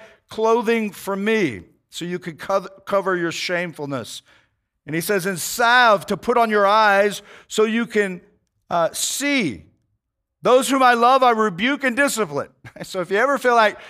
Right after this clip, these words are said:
"Man, the Lord is really leaning into me on this," that means he loves you, okay? Don't be afraid of that. "So be earnest and repent. Here I am.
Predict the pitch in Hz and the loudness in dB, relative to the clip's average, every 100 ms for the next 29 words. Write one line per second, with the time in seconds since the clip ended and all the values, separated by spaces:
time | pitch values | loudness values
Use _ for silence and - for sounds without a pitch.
0 | - 262 262 202 185 196 262 190 170 240 | -20 -6 -4 -2 -2 2 2 2 -4 -2
1 | 226 226 262 240 262 311 294 214 175 143 | 0 0 0 0 0 0 0 0 0 -2
2 | 131 104 - - - 147 175 185 233 262 | -4 -10 -14 -16 -10 -8 -6 -4 0 0
3 | 196 120 - _ _ _ _ _ 110 135 | 0 -6 -14 _ _ _ _ _ -14 -6
4 | 147 202 _ _ _ _ 139 196 208 220 | -4 -6 _ _ _ _ -8 -2 0 2
5 | 226 175 117 98 - _ _ _ - _ | 2 0 -2 -6 -8 _ _ _ -20 _
6 | - 226 269 285 302 330 294 - 262 254 | -2 0 4 4 4 6 2 2 -2 0
7 | 240 - 247 294 226 - - _ _ _ | -2 0 2 2 2 -6 -18 _ _ _
8 | _ _ _ _ - 269 285 277 262 254 | _ _ _ _ -2 2 6 6 6 6
9 | 240 160 | 4 0